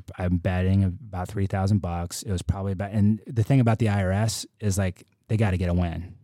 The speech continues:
Like, they're not leaving until they get a little bit of something, right? And so, um, you know, I think they're gonna get me on a hickey of about three thousand dollars of just an accounting mistake, right? Whatever, fine.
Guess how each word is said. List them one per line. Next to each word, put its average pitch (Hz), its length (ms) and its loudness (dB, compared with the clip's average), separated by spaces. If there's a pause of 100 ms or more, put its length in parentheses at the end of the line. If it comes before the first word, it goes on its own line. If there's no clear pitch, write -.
(480)
Like, 110 120 -2
they're 127 140 4
not 123 220 2
leaving 107 400 4
until 92 360 2
they 90 120 0
get 92 180 -2
a - 20 0
little 92 200 2
bit 92 100 2
of 92 80 -2
something, 107 380 2
right? 113 280 2 (520)
And 107 200 4
so, 110 200 2 (400)
um, 85 560 -4 (180)
you 92 140 -2
know, 85 280 0
I 98 100 -6
think 90 340 -4
they're 98 140 0
gonna 92 180 2
get 104 180 2
me 104 140 4
on 92 100 4
a 90 60 2
hickey 98 320 0
of 87 80 0
about 87 240 -4
three 101 160 0
thousand 92 340 0
dollars 87 440 -2
of 87 100 -2
just 85 380 -6
an 104 100 0
accounting 90 400 2
mistake, 85 400 -4
right? 87 240 -2
Whatever, 85 360 -2
fine. 87 520 -2